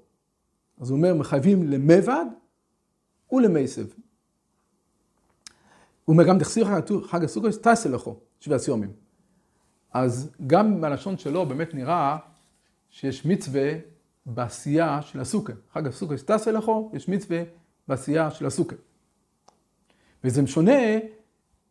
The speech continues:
מהרבה מצוות שאנחנו מכירים, כמו לאגד ארבע מינים, שוודאי שזה רק הכשר מצווה ולא מצווה. אה,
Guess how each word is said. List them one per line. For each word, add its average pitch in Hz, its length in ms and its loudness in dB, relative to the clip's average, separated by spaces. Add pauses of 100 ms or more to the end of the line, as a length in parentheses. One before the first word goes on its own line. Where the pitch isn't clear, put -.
(300)
מהרבה 139 1160 -2
מצוות 185 240 2
שאנחנו 165 180 -6
מכירים, 180 320 -4
כמו 139 180 -4
לאגד 131 400 0
ארבע 127 240 -4
מינים, 156 360 0 (140)
שוודאי 139 400 -4
שזה 135 200 -8
רק 151 260 -6
הכשר 160 220 -6
מצווה 143 400 -4 (460)
ולא 143 580 0 (200)
מצווה. 180 300 -4 (3500)
אה, 117 440 2